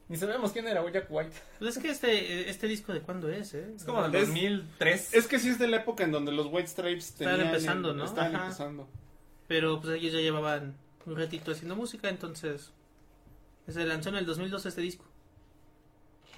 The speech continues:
Speaker 2: Bueno, el sencillo más bien. Ah, porque aparte hicieron sencillos y luego sacaron ya el disco, ¿no?
Speaker 3: Sí.
Speaker 2: ¿O fue al revés? Hicieron disco y luego se-, no, sí,
Speaker 3: No,
Speaker 2: mira,
Speaker 3: primero
Speaker 2: el
Speaker 3: los
Speaker 2: disco salió,
Speaker 3: sencillos y luego
Speaker 2: ajá.
Speaker 3: el disco.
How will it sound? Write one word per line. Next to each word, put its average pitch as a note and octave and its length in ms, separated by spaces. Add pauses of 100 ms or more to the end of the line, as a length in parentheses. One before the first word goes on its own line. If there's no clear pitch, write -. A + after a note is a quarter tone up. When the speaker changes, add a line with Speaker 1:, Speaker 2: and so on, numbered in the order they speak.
(1200)
Speaker 2:
Bueno, E3+ 140
el D#3 60
sencillo E3 300
más D#3 100
bien. F3 160 (640)
Ah, G3+ 160
porque G#3 200
aparte A3 240
hicieron A3 280
sencillos E3+ 320
y F3 60
luego E3+ 120
sacaron E3 340
ya D#3+ 80
el E3+ 60
disco, G3+ 240
¿no? G3+ 180 (640)
Speaker 3:
Sí. D3 320 (600)
Speaker 2:
¿O D#3 60
fue D#3+ 120
al D#3 40
revés? F#3 360
Hicieron D#3+ 260
disco E3 220
y - 40
luego D#3+ 140
se-, D#3+ 60
no, F#3 220
sí, - 60
Speaker 3:
No, - 100
Speaker 2:
mira, A3 120
Speaker 3:
primero G3+ 240
Speaker 2:
el F#3+ 60
Speaker 3:
los - 100
Speaker 2:
disco C#3+ 140
salió, F#3+ 240
Speaker 3:
sencillos F3+ 120
y D#3+ 40
luego E3+ 140
Speaker 2:
ajá. F3 80
Speaker 3:
el - 80
disco. - 200